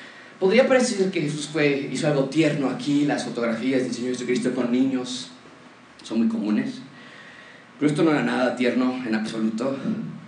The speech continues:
En Israel del primer siglo, y todas las culturas del primer siglo realmente,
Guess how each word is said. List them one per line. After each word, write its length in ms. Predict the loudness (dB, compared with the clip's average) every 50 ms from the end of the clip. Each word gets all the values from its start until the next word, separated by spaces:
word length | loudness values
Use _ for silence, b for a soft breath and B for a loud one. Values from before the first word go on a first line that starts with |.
| -20 B B B B B B B B B B
En 140 | 2 4 4
Israel 380 | 6 6 6 6 6 4 4
del 100 | 2 2
primer 260 | 2 4 4 4 4 2
siglo, 380 | 2 0 2 2 2 0 -2
y 40 | -2
todas 160 | -2 -2 -2
las 120 | -2 -2 -2
culturas 380 | -4 -4 0 0 2 2 2
del 80 | 0 -2
primer 240 | -4 -2 -2 -2 -2
siglo 340 | -2 -2 -2 0 0 0
realmente, 640 | 0 0 0 0 0 0 -2 -2 -4 -4 -6 -6